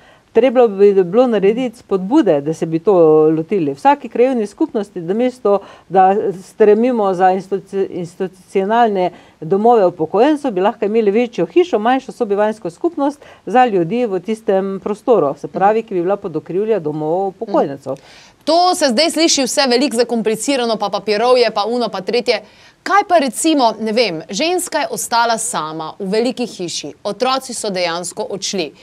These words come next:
Speaker 2: živi na dvajsetih odstotkih, recimo, a ne? Če se ona dogovori s parim prijateljcem, pa si podelijo stroške, ki jih imajo,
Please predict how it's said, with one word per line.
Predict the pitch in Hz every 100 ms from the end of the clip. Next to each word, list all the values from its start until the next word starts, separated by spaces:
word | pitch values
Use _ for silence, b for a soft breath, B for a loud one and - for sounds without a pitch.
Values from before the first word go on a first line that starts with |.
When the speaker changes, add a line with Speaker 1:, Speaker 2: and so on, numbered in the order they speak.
| b -
Speaker 2:
živi | 196 233 254
na | 233 226 214 214 185 _
dvajsetih | 190 190 233 240 226 - 220 180
odstotkih, | 202 196 202 185 190 160
recimo, | 160 156 156 117
a | 135
ne? | 214 254 b b b b b _ _ _ _ _ _ _ _ -
Če | 262
se | - -
ona | 370 403 359
dogovori | 285 254 269 311 320
s | -
parim | - 277 269 233
prijateljcem, | 196 196 277 330 311 294 262 240 233 208 _ _ -
pa | 202
si | - 226
podelijo | 202 190 220 277 196
stroške, | - - 285 330 - 285
ki | - 262
jih | 233 226
imajo, | 233 240 247 233 208